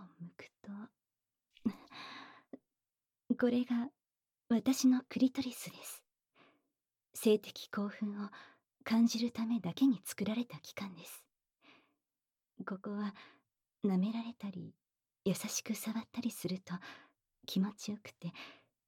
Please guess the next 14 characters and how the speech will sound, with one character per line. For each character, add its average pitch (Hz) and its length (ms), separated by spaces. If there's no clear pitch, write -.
す - 280
ぐ 202 320
行 - 100
っ - 40
て - 120
し - 220
ま - 80
い 196 80
ま 190 120
す。 - 200
は - 80
い。 185 100
次 285 320
は 208 300